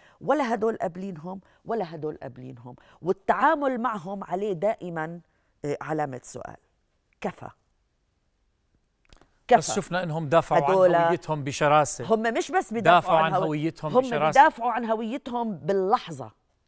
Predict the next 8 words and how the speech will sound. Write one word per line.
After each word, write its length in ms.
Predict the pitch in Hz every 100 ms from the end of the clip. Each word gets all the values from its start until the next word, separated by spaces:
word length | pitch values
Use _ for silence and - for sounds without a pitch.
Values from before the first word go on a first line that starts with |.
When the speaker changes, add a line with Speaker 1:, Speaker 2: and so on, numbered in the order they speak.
| _
Speaker 2:
مم. 120 | 107 92 -
Speaker 1:
بدافعوا 680 | 175 208 302 - 262 240 247 _ -
على 200 | 202 214
صفة 340 | 277 - 226 214
السيارة، 720 | - 196 185 175 160 123 117 _ -
على 260 | 151 196 196
موعد 400 | 269 269 208 180
الدكتور، 640 | 143 175 - 185 165